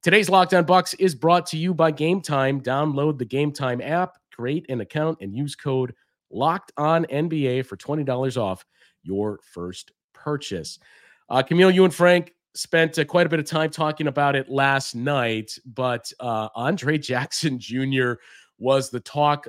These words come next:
of the town after the performance he had over the weekend, uh, not just that game against the Houston Rockets, but against the Pistons as well. And, um,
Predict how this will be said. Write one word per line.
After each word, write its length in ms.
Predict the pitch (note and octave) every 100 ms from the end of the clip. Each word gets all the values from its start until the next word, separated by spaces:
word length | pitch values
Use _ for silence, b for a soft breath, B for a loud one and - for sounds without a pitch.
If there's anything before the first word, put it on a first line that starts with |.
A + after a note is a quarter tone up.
| -
of 360 | C3 C3+ A#2
the 120 | A2+ A#2
town 500 | - C3 B2 A#2 A2+
after 320 | A#2+ A#2+ A#2
the 100 | G#2+
performance 520 | G#2+ - C3 B2 A2+
he 80 | B2
had 200 | A#2 - _ _ _ _ D3+
over 240 | F#3+ F#3
the 120 | E3+
weekend, 580 | C#3 D3+ D3 A2+ G#2 - B2
uh, 160 | B2
not 220 | B2+ D3
just 180 | D3 C#3
that 160 | D3 C3+
game 180 | C#3+ C3+
against 260 | C3 A#2+
the 60 | A#2+
Houston 360 | C3 C3 B2
Rockets, 420 | B2 B2+ B2+ A2+ -
but 160 | A#2
against 360 | A2+ C3 B2 -
the 80 | G#2
Pistons 680 | - D#3+ D#3 - B2 A2 - b b b b _
as 240 | B2+ A#2 G#2
well. 500 | C#3+ D3 B2+ A#2 B2+ C3
And, 460 | B2+ B2 A#2+ A2+ - - -
um, 500 | A2+ G#2+ G#2 G2